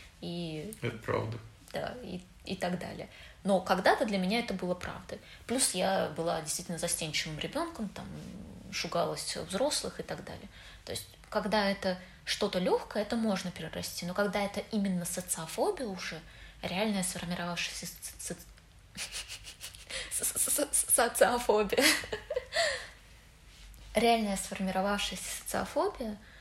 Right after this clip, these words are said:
Speaker 1: то сама она никуда не денется. Возможно, существуют какие-то уникальные случаи, когда человеку удалось каким-то волевым усилием, каким-то преодолением себя самостоятельно – с этим справиться, но если ничего вообще не делать,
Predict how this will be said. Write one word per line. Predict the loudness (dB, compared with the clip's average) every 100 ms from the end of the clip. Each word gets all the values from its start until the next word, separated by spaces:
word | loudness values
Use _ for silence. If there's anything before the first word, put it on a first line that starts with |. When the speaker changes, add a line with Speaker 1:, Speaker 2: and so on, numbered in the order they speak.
| -18 -16 0
Speaker 1:
то | 4 6 4
сама | 2 4 4 2
она | 4
никуда | 2 2 2 2
не | 2
денется. | 2 2 0 -4 -8 -8 -14 -20 -20 -20 -20 -20 -20 0
Возможно, | 4 6 6 4 2
существуют | 2 2 2 0 2
какие-то | 0 0 0 2
уникальные | 0 2 0 2 0
случаи, | 0 -2 0 0
когда | 2 0 0
человеку | 2 4 4 2 0 0 -4 -16 -20 -20 -20 -8
удалось | 2 6 6 6
каким-то | 4 2 2 2
волевым | 2 4 4 4 4 2
усилием, | 2 0 0 0 0 -2 -4
каким-то | -4 -4 -4
преодолением | -4 2 4 6 6 6 6 2
себя | -2 0 0
самостоятельно – | 0 -2 -4 0 2 2 -2 -8 -8 -12 -16 -14
с | -4
этим | -2 -2
справиться, | -2 4 4 4 0 -4
но | 0 0
если | 2 2 2
ничего | 2 4 2 2 0
вообще | 2 2 0
не | -2 -2
делать, | 0 0 0 -6